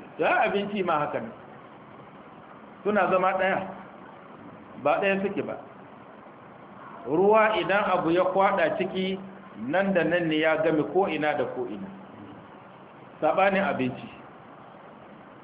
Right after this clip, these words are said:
In ya kasance kare ya sa baki ne ya ci abincin, abincin sandararre ne. Inda harshen kare din nan ya lasa, ko wani abu ne nan ne wannan abin zai tsaya.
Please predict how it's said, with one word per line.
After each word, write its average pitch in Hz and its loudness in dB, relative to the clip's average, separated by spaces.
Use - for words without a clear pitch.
In 185 -2
ya 214 4
kasance 202 2
kare 185 4
ya 190 2
sa 196 4
baki 156 2
ne 165 0
ya 180 2
ci 151 2
abincin, 190 2
abincin 202 2
sandararre 185 2
ne. 147 0
Inda 214 2
harshen 196 2
kare 185 2
din 196 2
nan 165 0
ya 180 4
lasa, 202 2
ko 208 6
wani 220 6
abu 160 2
ne 175 2
nan 185 4
ne 165 2
wannan 143 4
abin 143 2
zai 123 0
tsaya. 117 -6